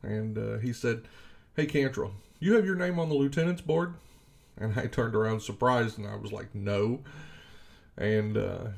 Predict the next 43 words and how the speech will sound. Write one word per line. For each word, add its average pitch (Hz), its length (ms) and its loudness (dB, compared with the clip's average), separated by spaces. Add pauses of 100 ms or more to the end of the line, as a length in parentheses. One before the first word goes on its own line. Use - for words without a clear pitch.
(160)
he 135 80 4
looked 151 220 4
me 131 80 2
square 143 320 6
in 131 60 2
the 127 120 0
eyes, 131 280 2
and 113 80 -4
he 110 60 -2
said, 120 240 -2
"Shut 143 300 4
up, 165 240 0
then. 85 260 0 (460)
If 107 180 -4
you're 135 120 2
not 160 200 2
gonna 139 160 6
be 123 200 2
part 123 260 4
of 131 60 4
the 147 80 -2
solution, 117 680 0 (360)
then 120 120 6
you're 127 160 6
just 151 260 -2
part 113 200 6
of 139 60 4
the 143 80 0
problem." 156 440 2 (800)
And 104 560 0 (180)
that 120 400 -2
really 139 260 6
hit 165 200 -2
me. 98 160 -4 (300)
I 107 100 -4
realized 117 680 4
that 113 80 2
part 127 160 4
of 120 140 0
the, 104 240 2 (680)
um, 107 500 -12 (480)
problem 120 580 4
was, 107 560 2